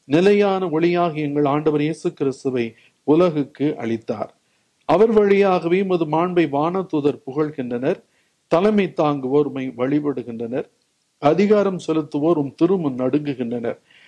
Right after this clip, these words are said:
வானங்களும் அவற்றில் உள்ள ஆற்றல்களும் சேராபின்களும் ஒன்று கூடி அக்களித்து கொண்டாடுகின்றனர். அவர்களோடு எங்கள் குரலையும் சேர்த்துக் கொள்ளுமாறு நாங்கள் உம்மை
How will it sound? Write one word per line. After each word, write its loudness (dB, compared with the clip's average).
வானங்களும் 2
அவற்றில் -2
உள்ள 0
ஆற்றல்களும் -2
சேராபின்களும் -2
ஒன்று 2
கூடி 2
அக்களித்து 0
கொண்டாடுகின்றனர். -4
அவர்களோடு 4
எங்கள் -2
குரலையும் 0
சேர்த்துக் -4
கொள்ளுமாறு 0
நாங்கள் 0
உம்மை -2